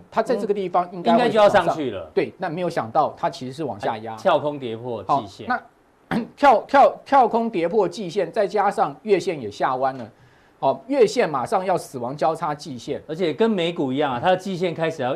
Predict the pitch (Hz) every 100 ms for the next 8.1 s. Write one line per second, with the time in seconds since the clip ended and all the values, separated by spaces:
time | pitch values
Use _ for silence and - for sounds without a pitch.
0 | - 131 143 180 127 107 113 113 - 80
1 | 80 - 160 135 160 202 202 190 220 -
2 | _ _ _ - 262 202 220 196 - 226
3 | 185 123 117 - 359 - 180 156 175 170
4 | 214 190 190 190 196 214 180 170 165 156
5 | 170 240 175 - 180 175 170 - 190 170
6 | 165 - - 170 165 147 151 139 127 147
7 | 165 131 - 120 - 190 220 226 208 208
8 | 185